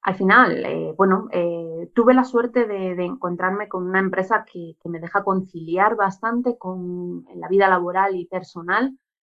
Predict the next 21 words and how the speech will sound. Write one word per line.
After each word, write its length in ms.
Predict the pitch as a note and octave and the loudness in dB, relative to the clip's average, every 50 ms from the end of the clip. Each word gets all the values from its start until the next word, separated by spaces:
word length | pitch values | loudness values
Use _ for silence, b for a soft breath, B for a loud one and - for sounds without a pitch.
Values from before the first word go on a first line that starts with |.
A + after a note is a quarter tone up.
| _ _ _ _ _ | _ _ _ _ _
y, 680 | F#3 F3 E3+ D#3+ D#3+ D#3 D3+ D3 - C3 C3+ - _ _ _ _ | -14 -12 -12 -12 -14 -18 -20 -20 -20 -20 -20 -20 _ _ _ _
y 80 | - D#3+ | -14 -12
la 100 | D3+ D3 | -10 -8
verdad 160 | D3 D#3 D#3+ | -8 -8 -8
es 80 | D#3+ - | -8 -8
que 120 | - F3 | -8 -8
doy 180 | E3 E3 E3+ D#3+ | -6 -6 -6 -4
gracias 560 | F3 F3 F3+ F3+ - G#3+ G#3+ G#3+ G#3 - - | -2 -2 -2 -2 -2 -2 -2 -2 -2 -4 -8
en 200 | F3 E3+ E3 D#3 | -16 -16 -18 -18
poder 240 | _ D#3 D#3 E3 F3 | _ -16 -10 -6 -6
hacerlo, 520 | F3+ G3 - F#3 F#3 F#3+ G#3 A3 A3 G#3+ | -6 -6 -6 -8 -6 -2 0 0 0 0
en 140 | G3 F#3 F3 | -2 -4 -6
poder 220 | E3+ E3+ E3+ E3+ F3 | -8 -10 -10 -8 -8
llegar, 380 | F3+ F3 E3+ - F#3+ G#3 F#3+ | -8 -6 -4 -2 -2 -2 -2
recoger 320 | G3+ F#3 F3 F3 - F3+ F3+ | -4 -8 -12 -14 -12 -10 -8
a 40 | |
mis 160 | F3+ F3+ F3+ - | -8 -8 -10 -12
hijos 280 | F#3 - F#3 F3 E3+ | -10 -10 -10 -10 -8
de, 420 | F3 F3+ F3+ F3+ F3+ F3 F3 F3 E3+ | -10 -12 -12 -12 -12 -12 -14 -12 -12
del 180 | E3+ E3+ F3 E3+ | -10 -10 -10 -6
cole 440 | - G#3 G#3+ A3+ A3+ A3+ A3 A3+ | -4 -4 -4 -2 -4 -4 -6 -6